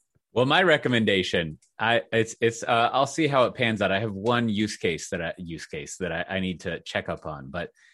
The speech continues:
I, uh, you know, I've been fiddling around a lot with videos, uh, as I've mentioned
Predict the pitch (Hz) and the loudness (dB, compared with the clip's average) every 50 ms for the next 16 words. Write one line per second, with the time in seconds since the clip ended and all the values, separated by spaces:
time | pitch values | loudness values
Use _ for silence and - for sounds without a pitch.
0 | _ _ _ _ _ - 98 101 104 107 104 104 98 92 90 87 85 82 80 - | _ _ _ _ _ -4 -2 0 2 2 2 2 2 2 0 -2 -2 -4 -6 -8
1 | - _ _ _ _ _ _ _ _ _ _ _ _ - 104 92 80 76 69 67 | -10 _ _ _ _ _ _ _ _ _ _ _ _ -6 -4 -4 -4 -4 -8 -10
2 | - _ _ _ _ _ _ _ _ - 90 90 82 95 90 - - - 107 101 | -14 _ _ _ _ _ _ _ _ -10 -8 -8 -6 -8 -8 -8 -6 -4 -2 -2
3 | 98 95 87 85 85 87 87 85 82 85 87 82 78 82 78 85 90 87 87 80 | -2 -2 -4 -4 -4 -4 -4 -4 -4 -6 -6 -6 -6 -8 -8 -6 -6 -4 -4 -4
4 | 76 73 73 - 87 80 76 - 104 95 92 98 92 87 92 95 95 - - 90 | -6 -8 -10 -10 -10 -10 -8 -8 -6 -4 -4 -4 -4 -4 -4 -6 -6 -6 -6 -8
5 | 78 71 - | -8 -10 -14